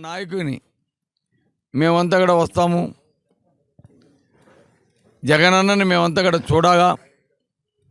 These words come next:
మాకు కూడా ఒక అవకాశం ఇవ్వండి అని ముఖ్యంగా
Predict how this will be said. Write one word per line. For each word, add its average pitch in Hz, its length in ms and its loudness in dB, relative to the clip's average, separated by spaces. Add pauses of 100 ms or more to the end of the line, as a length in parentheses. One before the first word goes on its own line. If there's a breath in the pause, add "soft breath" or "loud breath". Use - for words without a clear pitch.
(1000 soft breath)
మాకు 185 260 2 (100)
కూడా 220 240 4
ఒక 175 100 -2 (100)
అవకాశం 175 500 0
ఇవ్వండి 170 340 2 (2000)
అని 175 200 2 (1200)
ముఖ్యంగా 220 400 0